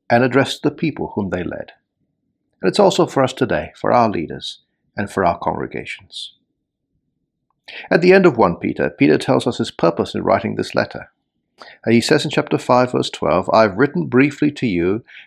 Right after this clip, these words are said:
exhorting and declaring that this is the true grace of God. Stand firm in it." In the midst of suffering,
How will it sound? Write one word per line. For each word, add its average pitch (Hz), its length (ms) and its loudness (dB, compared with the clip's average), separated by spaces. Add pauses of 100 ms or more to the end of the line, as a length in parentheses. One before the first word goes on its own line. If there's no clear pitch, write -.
exhorting 147 720 2
and 120 160 0
declaring 120 600 0
that 104 200 0
this 139 300 0
is 127 180 0
the 110 120 -2
true 160 460 0
grace 123 400 0
of - 240 -8
God. 80 380 -2 (460)
Stand 98 560 -2
firm 71 280 -6
in 50 100 -8
it." - 200 -20 (1800)
In 104 80 -6
the 98 60 -2
midst 139 260 2
of 170 80 4
suffering, 143 680 -2